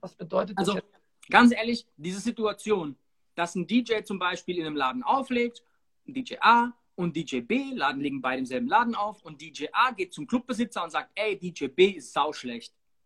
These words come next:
Speaker 2: Ich kenn keine Situation, wo diese Aktion nicht am Ende für den hatenden D J schlecht gelaufen ist.
Speaker 1: Absolut. Aber te-, also temporär in dem Moment vielleicht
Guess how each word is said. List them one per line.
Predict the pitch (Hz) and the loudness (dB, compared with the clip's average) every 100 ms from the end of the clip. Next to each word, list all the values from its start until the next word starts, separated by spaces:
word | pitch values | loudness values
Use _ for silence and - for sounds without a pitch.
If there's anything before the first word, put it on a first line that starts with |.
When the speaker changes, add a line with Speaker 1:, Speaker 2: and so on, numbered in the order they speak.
| _ _ _ _ | _ _ _ _
Speaker 2:
Ich | 151 - | -14 -6
kenn | 202 196 | -6 -6
keine | - 240 302 294 | -2 0 0 -2
Situation, | 262 226 226 202 220 185 156 233 - - | -4 -4 -4 -4 -4 -4 -4 -8 -10 -12
wo | 143 156 | -2 0
diese | 139 233 247 - | 4 4 4 2
Aktion | 190 - 240 208 | 0 0 -2 0
nicht | 185 156 | 0 -4
am | 156 | -4
Ende | 233 202 190 - _ | 0 0 0 -4 _
für | - 165 | -4 -2
den | 156 151 | -2 -2
hatenden | 208 233 233 214 196 | -2 2 2 2 -2
D | 208 | -2
J | 190 185 | -4 -4
schlecht | - 165 - | -4 -6 -4
gelaufen | 139 135 120 | -6 -6 -10
ist. | - - _ _ _ _ - | -14 -20 _ _ _ _ 4
Speaker 1:
Absolut. | 190 175 262 226 302 - _ _ _ _ _ _ - | 4 6 6 6 6 4 _ _ _ _ _ _ 8
Aber | 214 233 - _ | 10 10 6 _
te-, | - 269 | -6 4
also | 220 214 | 6 6
temporär | 247 330 330 233 240 226 | 6 6 4 6 6 4
in | 214 | -2
dem | 233 294 | -2 0
Moment | 269 220 302 - | 2 0 -4 -6
vielleicht | 226 202 220 | 0 2 0